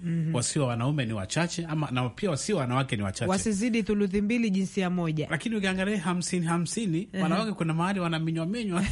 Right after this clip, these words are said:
Speaker 1: <laughs>
Speaker 2: Idadi inapungua sana.
Speaker 1: Naam. Katika swala zima hasa hili la maswala ya demokrasia na uongozi,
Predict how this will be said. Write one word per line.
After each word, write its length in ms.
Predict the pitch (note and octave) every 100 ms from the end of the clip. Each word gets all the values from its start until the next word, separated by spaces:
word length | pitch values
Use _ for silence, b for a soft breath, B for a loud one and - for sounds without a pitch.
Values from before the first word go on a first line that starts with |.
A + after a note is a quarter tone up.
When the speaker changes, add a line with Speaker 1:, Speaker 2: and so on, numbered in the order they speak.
| - - - C#4
Speaker 1:
<laughs> 440 | D4 F3 A#3+ C4+
Speaker 2:
Idadi 320 | E3+ G#3+ G3+
inapungua 540 | E3 D3 C#3+ C3+ C3 A#2+
sana. 500 | - G#2 E2 F2 F#3
Speaker 1:
Naam. 520 | F#3 D#3+ D3 C#3+ D3 - B B
Katika 440 | - G3+ A#3+ A3 G#3
swala 280 | G#3+ G3+
zima 300 | F#3 A3+ G#3+
hasa 360 | F#3 G3+ F#3+ F#3+
hili 260 | G3 F#3+ F#3
la 480 | F3 E3+ E3 D#3+
maswala 440 | D#3+ E3 - F#3+ F3+
ya 280 | E3+ E3 E3
demokrasia 760 | E3+ E3+ D#3+ F3 D#3+ G3 F3
na 120 | E3+
uongozi, 800 | D#3 D#3+ D#3+ D#3+ D#3 D3 D3+ D3